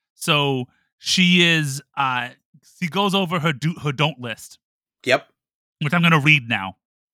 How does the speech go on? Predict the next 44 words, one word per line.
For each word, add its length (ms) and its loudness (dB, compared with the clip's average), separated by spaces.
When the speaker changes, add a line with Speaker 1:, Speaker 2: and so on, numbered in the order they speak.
Speaker 2:
<laughs> 540 0
Please. 400 -2
<laughs> 180 -8
Speaker 1:
Uh, 300 -4
"I 160 2
do 120 -4
not 280 0
do 140 -4
Animal 400 0
X. 360 -6
I 140 -2
do 220 -4
not 300 0
do 200 -2
S 200 -2
and 100 -4
M 160 0
or 80 -2
any 200 -2
variations 560 -4
of 140 -10
that 100 -6
particular 360 -8
bent. 280 -4
No 180 4
water 280 4
sports 400 -4
either. 320 -6
I 140 -2
will 200 0
not 180 4
save 180 0
my 100 -4
pussy. 380 -6
No 200 4
fist 240 -2
fucking, 380 -4
and 100 -2
absolutely 380 2
no 120 2
coming 240 -2
in 60 -2
my 100 -2
face. 320 -10